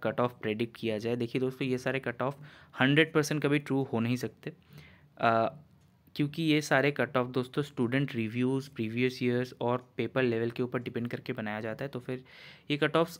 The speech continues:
अ, close to accurate, accurate आप कह सकते हो, यानी कि नाइंटी एट परसेंट, नाइंटी सेवन परसेंट एक्यूरेट ये बन जाता है। तो दोस्तों अगर बात किया जाए, अ, क्वेश्चन का जो, यानी कि एग्जाम का जो लेवल था, पैटर्न था, वो था दोस्तों नाइंटी मार्क्स इसमें थे, अ,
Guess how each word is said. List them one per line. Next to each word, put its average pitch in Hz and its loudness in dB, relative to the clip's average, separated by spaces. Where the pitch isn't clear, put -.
अ, 120 4
close 165 2
to 175 0
accurate, 131 -2
accurate 120 -2
आप 123 -2
कह 110 -6
सकते 117 -6
हो, 147 -2
यानी 127 -4
कि 135 -6
नाइंटी 113 -4
एट 117 -2
परसेंट, 123 -6
नाइंटी 107 -6
सेवन 110 -8
परसेंट 113 -8
एक्यूरेट 113 -8
ये 123 -6
बन 113 4
जाता 95 -4
है। - -12
तो 160 4
दोस्तों 165 2
अगर 180 6
बात 120 4
किया 143 4
जाए, 151 4
अ, 113 2
क्वेश्चन 160 2
का 156 4
जो, 156 4
यानी 123 4
कि 131 2
एग्जाम 127 0
का 143 2
जो 147 2
लेवल 120 0
था, 139 0
पैटर्न 120 -2
था, 131 0
वो 120 -2
था 131 -2
दोस्तों 120 -2
नाइंटी 120 0
मार्क्स 123 -2
इसमें 123 -4
थे, 139 -4
अ, 131 0